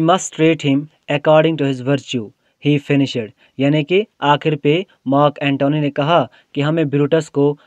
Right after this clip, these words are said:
उसकी खूबियों के मुताबिक इसका सलूक करना चाहिए, ठीक है। तो ट्रीट होता है सलूक करना, according to his virtue, यानी कि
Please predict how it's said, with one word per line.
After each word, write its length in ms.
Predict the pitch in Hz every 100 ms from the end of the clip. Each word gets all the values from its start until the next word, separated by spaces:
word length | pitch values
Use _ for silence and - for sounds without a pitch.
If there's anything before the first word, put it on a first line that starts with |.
| _
उसकी 340 | 160 151 - 160
खूबियों 460 | - 160 156 165
के 100 | 143
मुताबिक 600 | 139 131 135 131 139 196 _ _ -
इसका 240 | 139 -
सलूक 420 | 175 - 143 147 135
करना 260 | 120 120
चाहिए, 280 | 113 113 117
ठीक 280 | 143 147 208
है। 160 | 190 - _ - _ -
तो 240 | 151 170 180 -
ट्रीट 200 | 156 151
होता 160 | 139
है 40 | 135
सलूक 380 | - 139 147
करना, 340 | 165 160 170 208 _ _ -
according 500 | 139 147 151 151 151
to 180 | 147 139
his 240 | 214 233 _ _ 113 120
virtue, 380 | 147 135 139
यानी 240 | 127 139 143
कि 240 | 185 240